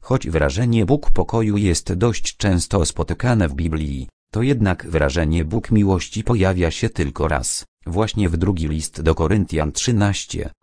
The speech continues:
jedenaście, a zatem zasługuje na staranne przemyślenie. Jak zauważa wielu biblistów, nawiązanie Pawła do Boga miłości kilka wersetów przed trinitarną formułą błogosławieństwa w drugi list do Koryntian trzynaście,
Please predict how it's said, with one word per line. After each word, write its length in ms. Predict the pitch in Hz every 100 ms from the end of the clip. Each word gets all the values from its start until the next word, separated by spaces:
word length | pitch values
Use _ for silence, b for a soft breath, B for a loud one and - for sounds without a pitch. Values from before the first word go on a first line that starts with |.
| -
jedenaście, 840 | 87 90 113 101 101 - - - - _ -
a 120 | 92
zatem 480 | 92 85 95 90 85
zasługuje 680 | 87 85 92 82 127 131
na 140 | 104 76
staranne 560 | - 90 120 147 127
przemyślenie. 800 | 120 90 76 73 - 60 62 60 - - _ _ _ -
Jak 320 | 85 78 73
zauważa 560 | 85 80 76 90 95 78
wielu 300 | 110 98 80
biblistów, 840 | 90 85 107 - - 104 - - _ -
nawiązanie 640 | 90 82 80 82 131 120 107
Pawła 400 | 101 90 78 76
do 140 | 87
Boga 340 | 85 76 90
miłości 640 | 98 101 107 117 - 104 95
kilka 340 | - 131 92
wersetów 680 | 76 82 - 76 - 78 -
przed 260 | - 98 -
trinitarną 680 | 85 90 87 139 135 135
formułą 580 | 120 95 92 127 95 87
błogosławieństwa 1120 | 80 82 80 78 95 90 80 73 69 - 85 76
w 80 |
drugi 300 | 85 95 82
list 340 | 76 78 - 78
do 140 | 80
Koryntian 560 | 82 80 101 - 78 73
trzynaście, 800 | - 123 104 98 - - 101